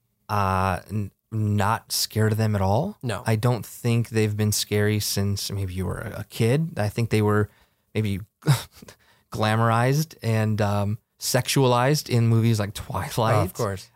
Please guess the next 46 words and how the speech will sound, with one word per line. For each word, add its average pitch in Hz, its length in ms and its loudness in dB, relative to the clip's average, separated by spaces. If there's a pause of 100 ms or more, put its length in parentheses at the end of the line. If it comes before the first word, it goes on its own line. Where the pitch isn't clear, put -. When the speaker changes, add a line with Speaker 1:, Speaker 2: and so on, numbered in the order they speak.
Speaker 1:
Um, 101 920 2 (100)
True - 180 0
Blood. 113 340 2 (240)
Speaker 2:
True 113 200 -10
Blood, 104 320 -2
Speaker 1:
But 147 120 -2
I'd 143 120 -2
Speaker 2:
definitely. 120 320 -2
Speaker 1:
really 185 240 0
like 120 200 -4
to 113 60 -14
see - 180 -4
somebody 107 360 -2
come 104 200 -4
out 101 140 -2
with 104 140 -6
a 98 40 -2
new, 98 500 -2
and, 131 140 0
and 151 140 0
I 156 80 2
could 156 120 -2
be 151 80 4
wrong. 151 220 2
There, 120 160 -2 (280)
there 110 80 -8
could 117 140 -4
be 131 120 2
some, 113 560 -2
some 107 420 -2 (100)
great 110 400 0
films 110 260 2
I 107 60 2
don't 101 180 0
know 110 100 2
about 98 260 -2
that 98 80 -4
are 95 100 0
out 92 240 -4
about 104 500 -2
vampires 92 560 -4
right 92 140 -4
now. 90 260 -2 (340)
But, 110 300 -4
Speaker 2:
Yeah. 98 140 0
Speaker 1:
um, 95 220 -2